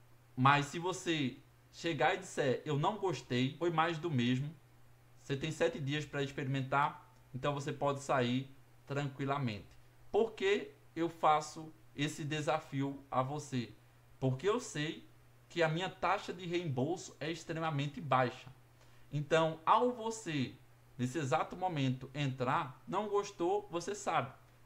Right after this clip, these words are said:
Não tem nenhuma complicação, não precisa mandar e-mail. É só solicitar reembolso e pronto. E você pode dividir o curso em doze vezes de vinte e nove. Doze vezes de vinte e nove é o que você paga.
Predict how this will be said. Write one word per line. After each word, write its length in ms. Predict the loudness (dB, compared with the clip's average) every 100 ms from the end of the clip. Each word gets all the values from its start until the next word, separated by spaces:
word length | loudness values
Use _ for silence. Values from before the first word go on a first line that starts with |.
| -6
Não 140 | -2
tem 140 | 0
nenhuma 240 | 0 0 0
complicação, 640 | -2 -2 0 -2 2 2
não 80 | 2
precisa 340 | -2 -8 -4
mandar 300 | -2 0 0
e-mail. 420 | -2 0 0 0 -6 -20 -20 -6
É 80 | -2
só 200 | 0 0
solicitar 760 | 0 -2 -4 0 2 2 0 -14 -10
reembolso 640 | -6 -2 0 0 -2 -8 -16
e 100 | -12
pronto. 340 | -2 -2 -2 -10 -20 -20 -20 -20 -12
E 340 | -4 0 0 -2 -8
você 220 | -6 -4
pode 340 | -2 0 0 -4
dividir 400 | -10 -10 -10 -10
o 60 |
curso 420 | -10 -8 -8 -8 -10
em 120 | -6
doze 420 | -2 2 2 2 -4
vezes 580 | -2 -2 -2 -4 -12 -18 -20 -16
de 140 | -8 -6
vinte 300 | -4 -4 -4
e 40 |
nove. 360 | 0 0 0 -6 -20 -20 -14
Doze 380 | 0 4 4 2
vezes 360 | 2 2 0
de 100 | -6 -6
vinte 220 | -6 -4
e 40 |
nove 320 | 2 4 2 -2
é 60 | -2
o 100 | -2
que 100 | -4
você 240 | -4 -4
paga. 360 | -2 0 0